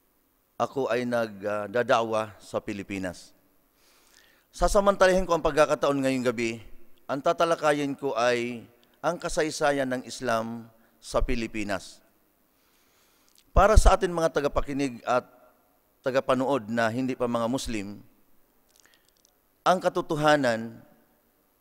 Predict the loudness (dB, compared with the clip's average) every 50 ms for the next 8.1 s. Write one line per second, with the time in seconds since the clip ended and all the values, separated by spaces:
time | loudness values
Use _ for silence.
0 | _ _ -2 -2 -2 -2 -4 -8 -6 0 2 2 2 2 0 -2 -2 -2 -2 -4
1 | -4 -4 -4 -6 -8 -4 2 4 6 6 4 4 2 0 0 0 -2 -6 -12 0
2 | 4 4 4 4 2 -2 -4 -4 -2 -2 -2 -2 -2 -2 -4 -6 -12 -20 -20 _
3 | _ _ _ _ _ _ _ _ _ _ _ _ _ _ _ -2 0 2 4 4
4 | 4 4 2 2 0 0 0 -2 -6 -14 -20 -20 _ _ _ _ _ -2 -2 0
5 | 0 0 2 2 4 4 4 4 4 2 0 -4 -4 -4 -4 -4 -4 -4 0 4
6 | 4 4 4 2 0 -4 -4 -6 -10 -14 -20 _ _ _ -20 -8 -4 -2 0 0
7 | 0 0 0 0 0 0 0 -2 -4 -4 -4 -4 -2 -2 -2 -2 -4 -8 -12 -16
8 | -18